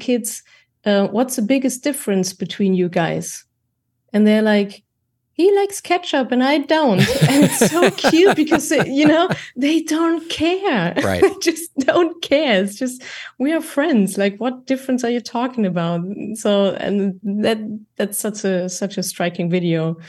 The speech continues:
Speaker 2: I love
Speaker 1: Also,
Speaker 2: that.
Speaker 1: uh, to your point, yeah.
Speaker 2: I love that. Well, as a, so congratulations, first of all, on being a mom. Uh,
Speaker 1: Yeah, thanks.
Speaker 2: yeah.
Speaker 1: <laughs>
Speaker 2: I, well, I, I, it's not for everybody. And I say that to,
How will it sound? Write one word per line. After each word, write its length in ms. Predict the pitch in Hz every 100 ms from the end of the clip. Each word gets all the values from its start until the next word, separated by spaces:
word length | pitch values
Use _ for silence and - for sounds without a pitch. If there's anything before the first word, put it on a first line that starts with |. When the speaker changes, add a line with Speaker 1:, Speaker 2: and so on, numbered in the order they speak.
| - - -
Speaker 2:
I 120 | 190
love 80 | 175
Speaker 1:
Also, 240 | 180 175 170 170
Speaker 2:
that. 20 |
Speaker 1:
uh, 320 | 175 160 165 180
to 80 | -
your 140 | 170 170
point, 400 | 175 - - 170
yeah. 180 | - - 214 _
Speaker 2:
I 140 | 85 87
love 240 | 87 87
that. 200 | 90 -
Well, 220 | 117 110
as 160 | 104 101
a, 220 | 95 87 -
so 240 | - - 104
congratulations, 680 | 123 120 147 123 107 98
first 220 | - 101 95
of 60 |
all, 120 | 87
on 160 | 73 85
being 280 | 82 90 87
a 60 | 73
mom. 500 | 78 71 64 95 95 _ _ _ _ _ _
Uh, 100 | -
Speaker 1:
Yeah, 260 | 240 240 -
thanks. 560 | 214 220 147 - - 98
Speaker 2:
yeah. 320 | 95 85 80 -
Speaker 1:
<laughs> 100 | -
Speaker 2:
I, 100 | 104
well, 240 | 104 123 123
I, 120 | 123 -
I, 80 | 123 -
it's 180 | 139 -
not 200 | 135 135
for 80 | 120
everybody. 420 | 123 104 87 82
And 140 | 85
I 60 | 82
say 220 | - 95
that 200 | 98 87 - -
to, 260 | - -